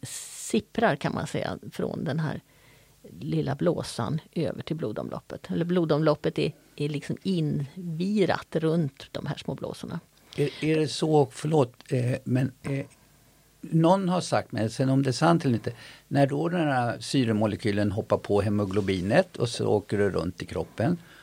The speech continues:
Speaker 2: och så släpper det hemog-, då är det, då är det rödfärgat, blodet.
Speaker 1: Mm.
Speaker 2: Eh, och sen ser de, ja, de här blåa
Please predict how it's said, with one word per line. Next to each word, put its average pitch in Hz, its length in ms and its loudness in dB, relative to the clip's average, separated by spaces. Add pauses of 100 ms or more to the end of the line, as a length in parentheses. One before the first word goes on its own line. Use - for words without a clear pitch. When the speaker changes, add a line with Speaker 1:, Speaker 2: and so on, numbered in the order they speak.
(200)
Speaker 2:
och 123 160 0
så 147 120 -2
släpper 110 680 0
det 110 100 2
hemog-, 113 400 2
då 143 260 4
är 131 140 2
det, 110 120 -2 (220)
då 135 160 4
är 156 40 4
det 151 120 4
rödfärgat, 127 840 0
blodet. - 560 -4
Speaker 1:
Mm. 214 240 -8 (540)
Speaker 2:
Eh, 156 100 -8 (440)
och 151 160 0
sen 139 160 0
ser 170 160 -2
de, 143 140 -2
ja, 139 240 2
de 127 200 -4
här 135 120 -4
blåa 147 580 2